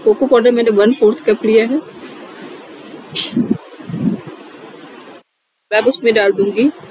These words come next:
शुगर, पाउडर शुगर भी ले सकते हैं, नॉर्मल शुगर भी ले सकते हैं। तो मैंने ये हाफ कप चीनी ले लिया है। रख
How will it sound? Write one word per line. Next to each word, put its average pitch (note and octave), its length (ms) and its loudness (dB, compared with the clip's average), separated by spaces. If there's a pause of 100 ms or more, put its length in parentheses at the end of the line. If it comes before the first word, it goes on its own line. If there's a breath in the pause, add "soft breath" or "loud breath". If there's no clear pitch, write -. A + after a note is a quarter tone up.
(160)
शुगर, G#3 340 2 (120)
पाउडर G3 220 6
शुगर A3 260 2
भी A#3 120 0
ले A#3 120 6
सकते - 260 -2
हैं, C4 80 4
नॉर्मल F#3 280 2
शुगर F3 280 0
भी D#3+ 120 -4
ले D3+ 120 0
सकते D#3+ 400 -4
हैं। E3 180 -12 (540)
तो G3 100 4
मैंने G3+ 220 4
ये A#3 260 6 (300)
हाफ G#3 220 2 (100)
कप A#3 200 0
चीनी G#3 260 4
ले A3 160 6
लिया A3 240 2
है। C4 100 2
रख - 380 -6